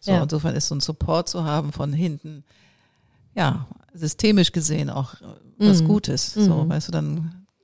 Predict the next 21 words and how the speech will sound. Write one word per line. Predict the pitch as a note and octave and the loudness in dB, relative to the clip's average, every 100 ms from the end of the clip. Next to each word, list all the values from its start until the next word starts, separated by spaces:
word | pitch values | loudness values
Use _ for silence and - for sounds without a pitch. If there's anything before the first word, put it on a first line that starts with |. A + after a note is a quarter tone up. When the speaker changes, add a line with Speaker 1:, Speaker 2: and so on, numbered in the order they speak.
| - | -6
Speaker 1:
kannst | F3 E3 - | -2 -2 -4
du | E3 | -6
auch | D3 C#3 F3 | -4 -6 -6
noch | E3 D3 | -6 -6
freier | - D#3+ D3+ D3+ | -8 -8 -4 -4
sein | D3+ D#3 D3 D3 | -2 -2 0 -2
in | C#3 | -2
dem, | D3 D3 | -2 -2
was | C#3 - | 0 -4
du | - | -2
Speaker 2:
Das | F#3 | 0
Speaker 1:
tust. | D3+ B2 F3 | 0 2 0
Speaker 2:
stimmt, | D3+ D#3 | 0 -4
ja. | F3 | -4
Speaker 1:
Also | - A#2+ | -2 -2
anstatt, | C#3+ - C#3 | -4 -2 -2
dass | C3+ - | -2 -2
da | C#3 | 0
immer | C#3 | 2
noch | C3+ C#3+ | 2 0
irgendwelche | C#3+ C3+ C#3+ C#3 D3+ | -2 -2 -2 -4 -8